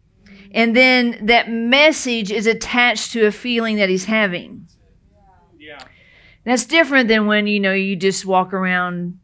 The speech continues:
Speaker 1: feeling rejected and hurt and all that all the time. So, you know, one of the primary things I'm gonna talk about today is about how your spiritual warfare is connected to your identity. But we're not there yet, so pause. So she had this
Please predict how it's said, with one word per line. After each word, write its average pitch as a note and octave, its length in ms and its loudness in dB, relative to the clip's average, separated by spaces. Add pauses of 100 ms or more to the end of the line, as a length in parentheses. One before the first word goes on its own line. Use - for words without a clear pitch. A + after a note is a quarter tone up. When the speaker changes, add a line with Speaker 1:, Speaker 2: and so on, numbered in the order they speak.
Speaker 1:
feeling F#3 500 -4
rejected F#3 580 -2
and F#3 80 -4
hurt F3+ 480 -2
and F3 260 -8
all F3 260 0
that E3 160 0
all D#3+ 120 -2
the E3 80 -6
time. D#3 360 -8
So, G#3 340 0 (420)
you B3+ 160 -2
know, A3 420 2 (120)
one C4 280 2
of D4 100 2
the A#3 320 4 (200)
primary A#3+ 480 2
things A3 220 0
I'm G#3 60 -4
gonna F#3+ 100 -4
talk A#3 200 0
about G3+ 240 -2
today F#3 540 0
is F#3+ 280 -2
about F#3 480 -2
how F#3+ 200 -4
your F3+ 160 -4
spiritual F#3 420 -6
warfare F3+ 480 -6
is E3+ 140 -10
connected F3 440 -8
to E3 100 -12
your D#3+ 100 -10
identity. D#3 500 -8
But G#3+ 320 2
we're A3 120 -6
not C#4+ 180 -2
there F4 160 0
yet, A#3 340 2 (180)
so A#3+ 80 -4
pause. A#3 560 4 (400)
So C#4 200 0
she F4+ 300 0
had B3+ 500 4
this A#3 580 0